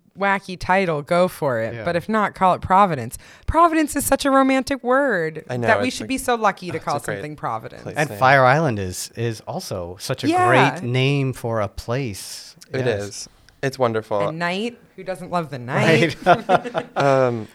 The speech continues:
Speaker 2: Well,
Speaker 3: I'm
Speaker 2: I
Speaker 3: trying to
Speaker 2: actually think
Speaker 3: Oh, wait,
Speaker 2: the
Speaker 3: here's
Speaker 2: specificity of that is interesting. But yeah, let's hear the titles. Yeah.
Speaker 3: I'm only, I'll give you one. Okay, wait. To Die Alive.
Speaker 1: Good.
Speaker 3: Is,
Speaker 1: Solid.
Speaker 3: that's better than
Speaker 2: Was that
Speaker 3: Fire
Speaker 2: the
Speaker 3: Island
Speaker 2: Ariana
Speaker 3: Night.
Speaker 2: Grande?
Speaker 3: Yes, so it's from the
Speaker 2: Yeah.
Speaker 3: Ariana Grande song,
Speaker 2: Yeah, yeah.
Speaker 3: which I'm currently using this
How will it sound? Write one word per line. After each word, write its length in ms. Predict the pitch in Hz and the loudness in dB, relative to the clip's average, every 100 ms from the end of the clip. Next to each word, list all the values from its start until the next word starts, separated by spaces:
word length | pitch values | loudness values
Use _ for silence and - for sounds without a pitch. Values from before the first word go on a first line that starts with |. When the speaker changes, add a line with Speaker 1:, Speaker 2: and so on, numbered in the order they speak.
| - | 0
Speaker 2:
Well, 180 | 240 147 | 0 0
Speaker 3:
I'm 100 | 139 | -2
Speaker 2:
I 20 | |
Speaker 3:
trying 240 | 180 135 | 0 -2
to 160 | 127 214 | -4 -8
Speaker 2:
actually 240 | - 285 | -6 -6
think 420 | 233 208 190 - - | -4 -4 -4 -10 -4
Speaker 3:
Oh, 80 | |
wait, 180 | 131 120 117 | 0 0 2
Speaker 2:
the 80 | |
Speaker 3:
here's 140 | 139 190 | 2 2
Speaker 2:
specificity 460 | 185 - 247 175 131 | -2 -4 -6 -4 -4
of 80 | 113 | -4
that 160 | 113 | -4
is 100 | 107 | -4
interesting. 300 | 160 160 120 | -8 -10 -12
But 120 | 101 147 | -4 0
yeah, 120 | 143 | 0
let's 180 | 139 165 | -2 -6
hear 120 | 156 | -8
the 100 | 123 | -8
titles. 460 | 131 101 92 - - | -10 -10 -12 -18 -20
Yeah. 160 | 110 92 131 | -18 -4 2
Speaker 3:
I'm 100 | 131 | 4
only, 220 | 131 123 - | 6 4 0
I'll 120 | 127 | 0
give 140 | 131 120 | 0 0
you 120 | 120 | 2
one. 200 | 113 - - | 2 0 -4
Okay, 180 | 127 123 | -2 2
wait. 280 | 110 101 - _ _ | 2 2 -4 _ _
To 120 | - 120 | -2 4
Die 240 | 113 110 | 6 6
Alive. 640 | 107 104 101 98 95 95 _ _ _ - | 4 4 4 4 0 -4 _ _ _ -12
Speaker 1:
Good. 380 | 143 123 127 135 - | -8 -8 -10 -14 -6
Speaker 3:
Is, 100 | 127 | -2
Speaker 1:
Solid. 320 | 135 123 110 | -2 -4 0
Speaker 3:
that's 160 | 131 127 | -2 0
better 240 | 123 117 | 0 0
than 80 | 113 | 0
Speaker 2:
Was 80 | 143 | 2
that 140 | 127 | 2
Speaker 3:
Fire 40 | 104 | 4
Speaker 2:
the 60 | |
Speaker 3:
Island 380 | 151 156 147 147 | 6 4 4 2
Speaker 2:
Ariana 160 | 135 131 | 2 0
Speaker 3:
Night. 100 | - | -4
Speaker 2:
Grande? 800 | 127 131 143 147 143 143 143 135 | -4 -2 -2 -4 -6 -6 -4 2
Speaker 3:
Yes, 280 | 123 113 - | 2 2 0
so 180 | 127 | 4
it's 120 | 117 - | 4 2
from 220 | 135 123 | 2 2
the 80 | 120 | 4
Speaker 2:
Yeah. 300 | 113 113 110 | 4 4 2
Speaker 3:
Ariana 100 | 110 | 2
Grande 420 | 107 104 104 104 | 2 2 0 -2
song, 440 | - 101 95 98 | -2 -2 -2 -4
Speaker 2:
Yeah, 100 | 123 120 | -8 -10
yeah. 180 | 110 104 | -10 -6
Speaker 3:
which 120 | 123 | -2
I'm 100 | 127 | 0
currently 360 | 120 139 139 131 | 2 4 4 2
using 400 | 120 117 117 110 | 0 0 0 0
this 180 | 104 | -2